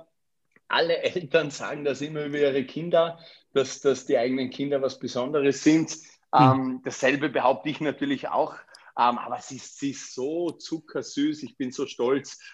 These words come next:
Speaker 1: Und ich sage einmal, und ich, ich gehe fast davon aus, dass sie einmal in meine Fußstapfen treten wird. Weil die, die, die Väter wollen ja das immer, dass die, dass die Söhne dann quasi den, den Weg, äh, weitergehen des, des Vaters. Aber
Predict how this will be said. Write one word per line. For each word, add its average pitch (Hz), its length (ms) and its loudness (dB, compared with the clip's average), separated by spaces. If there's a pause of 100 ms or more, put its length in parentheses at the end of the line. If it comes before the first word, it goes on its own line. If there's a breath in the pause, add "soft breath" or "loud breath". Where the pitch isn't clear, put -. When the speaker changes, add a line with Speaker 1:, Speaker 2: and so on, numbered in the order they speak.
Speaker 1:
Und 143 160 0
ich 151 140 6
sage 165 280 4
einmal, 170 240 6
und 147 140 0
ich, 170 160 2
ich - 160 -8
gehe 190 160 4
fast 170 320 -4
davon 165 320 -2
aus, - 260 0
dass 147 180 -4
sie 151 80 4
einmal 143 200 4
in 143 80 0
meine 139 320 2 (300 soft breath)
Fußstapfen 131 800 0
treten 110 400 -4
wird. 110 240 4
Weil 127 160 4
die, 156 260 4
die, 151 280 2
die 143 100 0
Väter 139 460 2
wollen 156 240 2
ja 151 100 2
das 147 200 0
immer, 156 360 2 (240 loud breath)
dass - 200 0
die, 131 200 6
dass - 200 0
die 139 100 4
Söhne 175 480 4
dann 170 360 4
quasi 160 460 -2
den, 151 300 -2
den 147 280 -2
Weg, 151 360 2 (340 soft breath)
äh, 143 60 4 (160)
weitergehen 156 640 0
des, 156 240 -2
des - 180 -6
Vaters. 160 680 -2
Aber 139 400 4